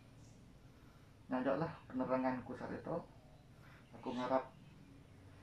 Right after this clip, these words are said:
nanti bisa salahnya minta ampun lah. Laban Tengkap ke penemu aku, di share aku kok kami met. Sorry lah, belau tak ente bisa salah dah. Kita belak sama kunci penemu, nada salah lah aku. Gue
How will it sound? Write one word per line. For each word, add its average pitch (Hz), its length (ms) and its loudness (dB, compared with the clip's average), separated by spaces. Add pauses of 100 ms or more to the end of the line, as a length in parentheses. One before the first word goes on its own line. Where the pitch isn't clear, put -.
(240)
nanti 123 160 2
bisa 127 240 0
salahnya 131 560 10
minta 127 240 6
ampun 135 400 4
lah. 135 160 4 (400)
Laban 247 320 6 (460)
Tengkap 135 400 6
ke 135 80 6
penemu 131 480 10
aku, 110 320 2
di 117 120 -2
share 135 280 6
aku 151 240 4
kok 165 240 10
kami 165 160 6
met. 165 240 4 (1400)
Sorry 147 320 10
lah, 165 80 12
belau 147 320 10
tak 123 240 8
ente 127 160 2
bisa 131 240 2
salah 131 400 6
dah. 190 60 0 (1500)
Kita 123 240 0
belak 123 160 2
sama 127 240 2
kunci 123 320 -2
penemu, 120 340 0
nada 131 220 6
salah 123 320 -2
lah 139 100 2
aku. - 320 0 (220)
Gue 135 240 8